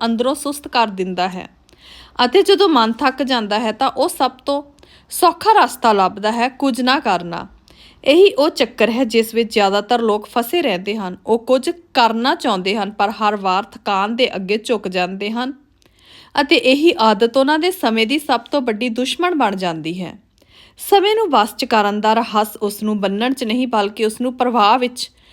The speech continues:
ਰਹਿਣ ਦੇਣਾ ਹੈ। ਜਿਵੇਂ ਪਾਣੀ ਨੂੰ ਮੁੱਠੀ ਵਿੱਚ ਪਕੜਨ ਦੀ ਕੋਸ਼ਿਸ਼ ਕਰੋਗੇ ਤਾਂ ਉਹ ਨਿਕਲ ਜਾਵੇਗਾ, ਪਰ ਜੇਕਰ ਉਸ ਨੂੰ ਦਿਸ਼ਾ ਦੇਵੋਗੇ ਤਾਂ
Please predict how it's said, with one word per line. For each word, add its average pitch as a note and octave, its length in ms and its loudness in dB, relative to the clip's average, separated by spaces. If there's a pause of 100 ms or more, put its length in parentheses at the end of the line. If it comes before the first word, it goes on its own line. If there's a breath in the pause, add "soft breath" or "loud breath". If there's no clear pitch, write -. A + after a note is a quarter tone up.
(240 soft breath)
ਰਹਿਣ B3 340 2
ਦੇਣਾ G3 340 0
ਹੈ। G3 300 -8
ਜਿਵੇਂ A3 420 0
ਪਾਣੀ G#3+ 420 0
ਨੂੰ A3 160 0
ਮੁੱਠੀ G#3+ 320 -2
ਵਿੱਚ C#4+ 280 -6 (500 soft breath)
ਪਕੜਨ D#4+ 380 2
ਦੀ F#4 120 4
ਕੋਸ਼ਿਸ਼ C#4+ 480 0
ਕਰੋਗੇ A3 360 -2
ਤਾਂ C#4 160 0
ਉਹ F4 60 0
ਨਿਕਲ D#4 380 -2
ਜਾਵੇਗਾ, E3+ 480 -4
ਪਰ G#3 220 -4
ਜੇਕਰ G3 380 -4
ਉਸ G#3 200 -6
ਨੂੰ G#3+ 160 -4
ਦਿਸ਼ਾ G#3+ 320 -2
ਦੇਵੋਗੇ G#3+ 480 -2
ਤਾਂ C4+ 220 -2